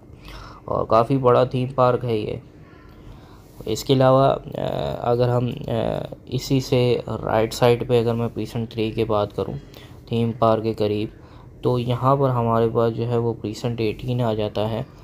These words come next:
precinct eighteen जो है वो basically, अ, farm houses का precinct है।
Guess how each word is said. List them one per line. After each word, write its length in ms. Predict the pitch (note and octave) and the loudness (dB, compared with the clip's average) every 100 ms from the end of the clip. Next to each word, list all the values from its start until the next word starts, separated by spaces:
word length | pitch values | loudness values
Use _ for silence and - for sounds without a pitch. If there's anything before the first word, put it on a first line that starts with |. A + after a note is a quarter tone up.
| - - - | -20 -20 -10
precinct 400 | B2 A#2+ C#3 C#3 | -4 0 2 2
eighteen 420 | B2+ B2 C3 C#3+ | 2 0 0 0
जो 100 | C3+ | 2
है 160 | B2+ B2 | 4 4
वो 260 | B2 B2 A#2 | 2 0 -2
basically, 640 | A2+ A#2 B2 A#2+ A#2+ A#2 - - - - - - | -2 -2 0 0 0 -2 -8 -18 -20 -20 -20 -10
अ, 360 | - A2 G#2+ G#2 | -6 -2 0 0
farm 320 | G#2 A2+ A#2+ | 2 2 2
houses 460 | A#2+ A#2 A#2 B2 - | 2 0 0 -4 -2
का 120 | B2 | -4
precinct 520 | - G#2+ - A#2 A#2+ | -4 -10 -8 -8 -6
है। 260 | A#2+ - | -6 -8